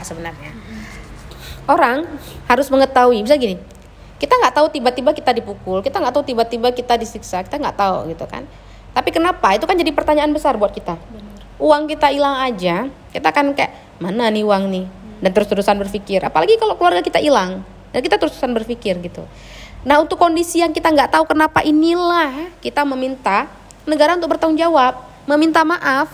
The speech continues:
Speaker 1: bahwa, mengakui juga ya, mengakui dan meminta maaf. Ketika minta maaf kan orang udah ngakui bahwa dia
Speaker 2: Iya.
Speaker 1: salah gitu. Ngakuin dan meminta maaf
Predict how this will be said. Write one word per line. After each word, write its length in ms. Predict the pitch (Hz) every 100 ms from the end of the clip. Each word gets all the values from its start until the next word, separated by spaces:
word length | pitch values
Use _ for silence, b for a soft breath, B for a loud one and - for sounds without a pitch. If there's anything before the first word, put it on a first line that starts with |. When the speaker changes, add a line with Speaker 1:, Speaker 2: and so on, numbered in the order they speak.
| -
Speaker 1:
bahwa, 440 | 220 214 220 262 - B -
mengakui 480 | 302 330 370 381 415
juga 160 | 302
ya, 120 | 220 277
mengakui 400 | 247 247 320 311
dan 80 | 269
meminta 240 | 254 240
maaf. 320 | 220 165 160 - - -
Ketika 280 | - 202 214 214 -
minta 120 | 214 196
maaf 160 | -
kan 160 | 285 285
orang 160 | 277 330
udah 140 | 269 185
ngakui 200 | 190 247
bahwa 120 | 185 165
dia 80 | 208
Speaker 2:
Iya. 80 | 226
Speaker 1:
salah 240 | 208 170
gitu. 240 | - - - - B B B B B - - - - - - - - 233
Ngakuin 360 | 240 262 285 330
dan 120 | 269
meminta 320 | 254 247 262
maaf 400 | 262 285 208 185